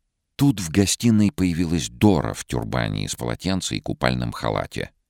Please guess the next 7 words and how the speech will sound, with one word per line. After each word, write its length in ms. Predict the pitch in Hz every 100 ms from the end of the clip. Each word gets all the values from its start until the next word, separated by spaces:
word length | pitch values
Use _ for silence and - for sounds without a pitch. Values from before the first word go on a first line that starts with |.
| _ _
Малыш 440 | 62 58 76 98 -
машинально 680 | 62 - 55 64 71 73 -
переменил 560 | 65 55 57 58 52
позу 420 | - 73 76 71
на 160 | 65 60
более 380 | 50 60 60 58
мужественную. 1000 | 62 67 - - - 50 50 50 50 50